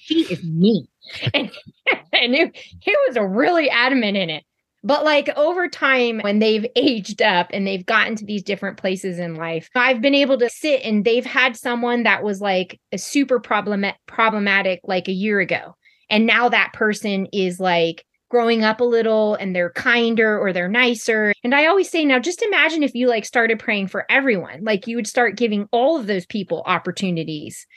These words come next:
to be better, or at least just pray for them." And I say, "'Cause here's the deal.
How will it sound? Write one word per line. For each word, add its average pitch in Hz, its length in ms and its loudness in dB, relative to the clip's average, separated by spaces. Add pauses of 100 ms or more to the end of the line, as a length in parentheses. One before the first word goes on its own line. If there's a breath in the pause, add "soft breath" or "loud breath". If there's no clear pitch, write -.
(180 soft breath)
to 208 180 2
be 196 320 0
better, 165 500 0
or 240 180 2
at 247 120 0
least 330 260 -2
just - 200 -4
pray 294 200 2
for 277 140 -4
them." 190 180 -2
And 190 80 -2
I 202 80 -2
say, 202 220 -4
"'Cause 254 200 -6
here's 302 260 -2
the 233 100 -6
deal. 175 320 -8